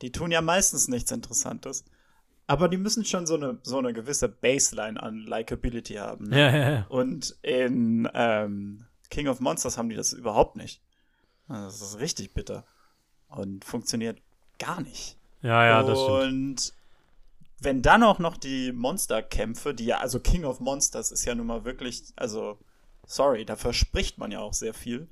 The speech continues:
Speaker 2: Ja,
Speaker 1: Aber wenn
Speaker 2: ja.
Speaker 1: dann alles in dunklem Rauch ist oder im Regen und man
Speaker 2: <laughs>
Speaker 1: sieht einfach nichts.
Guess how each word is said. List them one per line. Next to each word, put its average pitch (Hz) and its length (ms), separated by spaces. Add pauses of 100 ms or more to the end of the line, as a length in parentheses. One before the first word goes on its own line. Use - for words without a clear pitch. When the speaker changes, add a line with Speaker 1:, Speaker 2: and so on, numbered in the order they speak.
(160)
Speaker 2:
Ja, 113 160
Speaker 1:
Aber 113 140
wenn 123 140
Speaker 2:
ja. 135 80
Speaker 1:
dann 135 60
alles 185 540
in 135 280
dunklem 120 560
Rauch 160 580
ist 139 360
oder 107 300
im 104 140
Regen 139 640
und 120 100
man 135 180
Speaker 2:
<laughs> - 0
Speaker 1:
sieht 151 480
einfach 131 380
nichts. 135 520